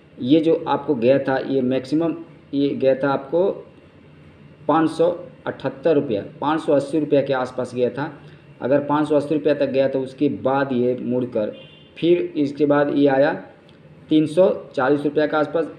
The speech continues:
फिर ये पाँच सौ, एक बार पाँच सौ अस्सी रुपया के, पाँच सौ अस्सी रुपया के आसपास गया। और फिर ये जब पाँच सौ अस्सी गया तब तक ये कोरोना का जो time आया था दोस्तों, यहीं पे जिसने कमाई किया है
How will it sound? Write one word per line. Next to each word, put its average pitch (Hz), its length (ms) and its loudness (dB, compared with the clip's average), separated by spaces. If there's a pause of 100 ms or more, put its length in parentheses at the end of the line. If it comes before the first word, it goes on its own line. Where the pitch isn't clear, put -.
फिर 247 200 -2
ये 214 160 6
पाँच 156 300 0
सौ, 147 60 0
एक 143 200 2
बार 139 160 0
पाँच 135 240 -6
सौ 135 100 -4
अस्सी 131 240 -2
रुपया 127 220 -2
के, 123 160 -10 (340)
पाँच 131 200 -6
सौ 127 200 -2 (1080)
अस्सी 123 260 -6
रुपया 135 220 0
के 131 120 -4
आसपास 127 400 -6
गया। 147 280 0 (680)
और 131 320 0
फिर 202 180 2
ये 170 160 6
जब 143 280 2
पाँच 147 200 0
सौ 143 80 0
अस्सी 143 200 0
गया 135 160 4
तब 143 200 -2
तक 139 160 0
ये 131 100 -2
कोरोना 135 400 0
का 135 120 -2
जो 123 160 0
time 127 300 -4
आया 117 120 -2
था 117 120 -2
दोस्तों, 113 320 -4
यहीं 139 340 4
पे 139 160 0
जिसने 117 360 -8
कमाई 113 400 -4
किया 110 260 -4
है 107 260 -8